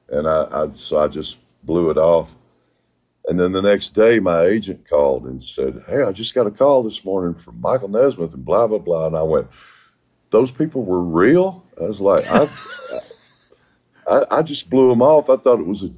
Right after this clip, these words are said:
joke," you know, and she went, "No," you know, so, yeah. So they let us do a song. I had a song on the soundtrack that I wrote, which,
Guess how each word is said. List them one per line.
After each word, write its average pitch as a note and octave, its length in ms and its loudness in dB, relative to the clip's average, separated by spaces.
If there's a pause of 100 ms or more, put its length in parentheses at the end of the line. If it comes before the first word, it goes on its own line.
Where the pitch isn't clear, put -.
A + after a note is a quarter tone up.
joke," - 760 2 (120)
you - 160 -10
know, E2+ 140 -2
and F2 120 -2
she - 140 -10
went, E2+ 280 -4
"No," C3 500 0
you D#2 100 -14
know, D#2+ 160 -16
so, D2 440 -2 (320)
yeah. D#2+ 360 0 (500)
So - 160 -4
they E2+ 200 -2
let E2 180 0
us - 300 -10 (640)
do D#2 180 -4
a E2+ 60 -4
song. D#2 380 -2
I D2+ 100 -4
had F#2+ 140 0
a D#2 40 -8
song D#2+ 320 -4
on D2+ 100 -6
the C#2+ 40 -8
soundtrack D#2 680 -4
that C#2+ 100 -6
I C#2+ 80 0
wrote, C#2+ 500 -2
which, - 340 -14